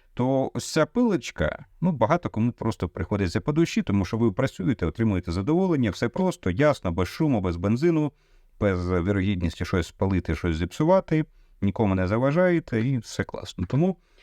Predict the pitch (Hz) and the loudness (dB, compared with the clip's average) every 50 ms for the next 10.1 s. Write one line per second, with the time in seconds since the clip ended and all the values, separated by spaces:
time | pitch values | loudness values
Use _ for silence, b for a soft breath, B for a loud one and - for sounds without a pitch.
0 | b b b b b b b b - 107 110 113 - - 196 170 139 - 131 - | b b b b b b b b 0 0 0 0 0 0 0 0 0 -2 -6 -4
1 | - 117 101 - - 110 - - 139 127 - 156 147 90 - - 233 240 247 247 | -2 -2 -2 -2 -4 -4 -2 0 -2 0 0 -2 -4 -4 -2 2 4 4 4 4
2 | 233 - - 143 135 135 127 120 123 117 104 101 104 101 98 101 92 - - 110 | 2 0 -2 0 2 2 4 4 2 2 2 0 0 -2 0 -2 -2 -2 -2 -2
3 | 104 101 - - - 101 107 107 107 110 107 107 104 101 95 95 B B B - | -2 -2 -2 -2 0 0 2 2 2 2 2 2 2 0 -2 -6 B B B 2
4 | 120 117 107 95 95 - - 92 98 107 113 113 95 - - 104 95 - 107 104 | 2 2 2 0 -4 -4 -4 -2 2 2 4 4 2 2 0 -2 0 0 0 -2
5 | 90 - - 117 117 104 - 113 101 - - 101 104 - - 98 107 104 95 90 | -2 -2 -2 -2 -2 0 0 0 0 0 0 -2 -2 -2 0 0 2 2 2 0
6 | - - 95 98 95 - - - - 104 92 87 - 98 85 - 98 87 92 95 | -2 -4 -4 -4 -4 -4 -6 -6 -2 -2 -2 0 0 -4 -2 0 0 0 0 0
7 | - - 135 147 156 202 254 269 - - - 214 208 196 _ _ - - 101 107 | 0 0 0 2 2 2 2 0 -2 -2 -2 -2 -2 -2 _ _ -4 -2 0 2
8 | 107 110 104 95 - - - - 104 95 - - 120 117 107 - - - - 113 | 2 2 2 0 -2 -4 -4 -2 -2 -4 -2 0 2 2 2 0 -2 -2 0 0
9 | 117 113 110 101 - 110 113 113 110 - - - - 123 127 160 196 214 226 233 | 2 2 2 0 2 0 0 0 0 0 -2 -2 0 0 0 0 0 2 2 2
10 | 226 | 2